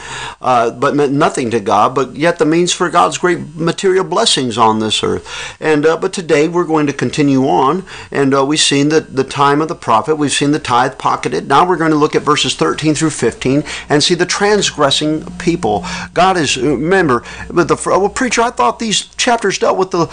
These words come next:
the Lord's coming first and second." Oh, yes, and why is Jesus coming? Because this world is a sinful world. Listen to what the Bible says here. "Your words have been stout against me, saith the Lord.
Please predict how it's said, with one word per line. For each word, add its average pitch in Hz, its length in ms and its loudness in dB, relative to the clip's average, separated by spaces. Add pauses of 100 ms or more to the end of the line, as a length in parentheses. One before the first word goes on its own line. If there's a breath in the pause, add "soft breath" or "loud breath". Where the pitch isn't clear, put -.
(180 loud breath)
the 190 80 -2
Lord's 202 300 2
coming 233 360 0
first - 360 0
and 190 100 2
second." - 260 -2
Oh, 202 180 2
yes, 202 360 0
and 180 140 0
why 233 160 4
is - 160 -2
Jesus 190 360 0
coming? 247 380 0
Because 165 320 -2
this - 220 -2
world 196 340 2
is 160 100 0
a 160 120 0
sinful 147 580 0
world. 135 600 -2 (800 loud breath)
Listen 240 240 2
to 202 40 2
what 185 140 2
the - 60 -6
Bible 208 340 0
says 127 300 0
here. 131 140 0
"Your 170 220 0
words 175 520 0
have 165 180 -2
been 139 160 0
stout - 560 0
against 165 420 0
me, 156 140 0
saith 139 280 0
the 127 60 -2
Lord. 107 360 0